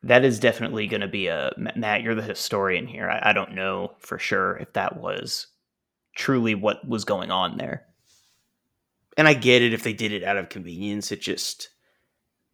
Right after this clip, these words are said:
Speaker 2: it was kinda weird that he's like, "Here's the plan for the next eighteen months." It's like, eh, I don't know if they were really doing that, but okay.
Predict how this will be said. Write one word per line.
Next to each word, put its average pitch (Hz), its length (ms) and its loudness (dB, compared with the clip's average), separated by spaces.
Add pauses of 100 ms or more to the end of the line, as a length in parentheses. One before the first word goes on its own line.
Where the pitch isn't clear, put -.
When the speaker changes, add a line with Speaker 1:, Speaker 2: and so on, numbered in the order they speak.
(240)
Speaker 2:
it 165 60 8
was 139 120 2
kinda 165 220 6
weird 123 440 8
that 107 100 4
he's 113 200 -2
like, 104 140 0
"Here's 135 260 2
the 113 80 -4
plan 110 280 0
for 107 140 -6
the 104 100 -4
next 104 320 -2
eighteen 98 520 -6
months." 92 380 -4
It's - 140 -12
like, - 160 -8
eh, 107 520 0
I 110 80 0
don't 110 180 2
know 107 120 0
if 101 100 -6
they 104 120 -2
were 92 320 -6 (280)
really 95 260 -8
doing 64 320 -10
that, 73 300 -4
but - 180 -4 (360)
okay. - 440 -8